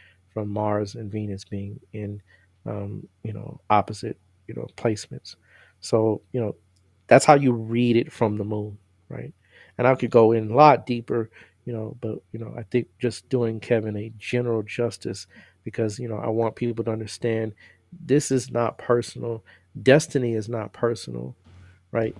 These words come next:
Even in, you know, what Christians quote many times is that God is not a respecter of persons, and that it's not personal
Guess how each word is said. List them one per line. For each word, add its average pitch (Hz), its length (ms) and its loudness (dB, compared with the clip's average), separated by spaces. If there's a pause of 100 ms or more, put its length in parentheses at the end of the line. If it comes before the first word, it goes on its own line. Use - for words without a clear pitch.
(160)
Even 135 300 0
in, 120 460 -4 (100)
you 123 80 -10
know, 107 320 -6 (140)
what - 240 0 (260)
Christians 113 720 0 (300)
quote 123 420 2 (320)
many 120 280 -2
times 117 420 -2
is 117 100 -6
that 113 240 -2
God 110 300 4
is 107 140 -2
not 110 180 -4
a 107 60 0
respecter 104 720 -6
of - 140 -18
persons, 120 680 -6 (600)
and 113 140 -6
that 107 280 -4
it's 120 180 -6
not 127 260 -4
personal 117 720 -2